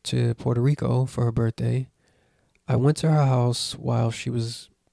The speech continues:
out getting her hair done, and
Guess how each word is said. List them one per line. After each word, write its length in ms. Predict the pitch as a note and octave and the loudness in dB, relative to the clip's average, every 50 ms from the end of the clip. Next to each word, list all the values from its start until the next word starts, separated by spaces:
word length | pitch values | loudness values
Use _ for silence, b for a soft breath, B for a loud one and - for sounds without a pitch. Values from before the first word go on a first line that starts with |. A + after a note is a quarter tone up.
| _ _ _ _ _ _ _ | _ _ _ _ _ _ _
out 160 | B2 B2 A#2+ A#2+ | 0 0 0 0
getting 220 | A#2 G#2 F#2+ B2 | -2 -2 -2 -2
her 100 | A#2+ A#2 | -2 -2
hair 180 | A#2 A2+ A2+ A2+ | 0 0 -2 0
done, 320 | - A#2+ A#2+ B2 C3 B2+ b b b b b b b b b b b b _ | 0 0 0 0 -2 -6 b b b b b b b b b b b b _
and 800 | - B2 A#2+ B2 B2 B2+ B2+ B2+ B2+ B2 B2 B2 B2 B2 B2+ - | 0 2 2 4 4 2 2 2 0 0 0 -2 -2 -4 -4 -6